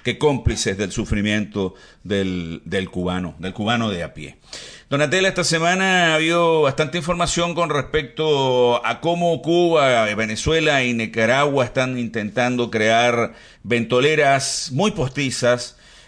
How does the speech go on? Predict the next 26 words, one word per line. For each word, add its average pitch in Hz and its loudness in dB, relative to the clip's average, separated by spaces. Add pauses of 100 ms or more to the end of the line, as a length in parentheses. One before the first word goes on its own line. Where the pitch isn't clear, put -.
eh, 110 0
en 117 -4
países 139 0
de 127 0
América 123 -2
Latina 139 -2
y 117 -2
también 123 -2
de 220 -2
Estados 135 0
Un-, 117 -6
eh, 110 -2
también 120 -2
a, 151 -2
en 113 0
los 110 0
Estados 131 -2
Unidos 135 -2
y 123 -2
los 117 -6
países 113 -6
del 104 -6
norte 107 -6
del 90 -8
continente 101 -6
americano. 98 -2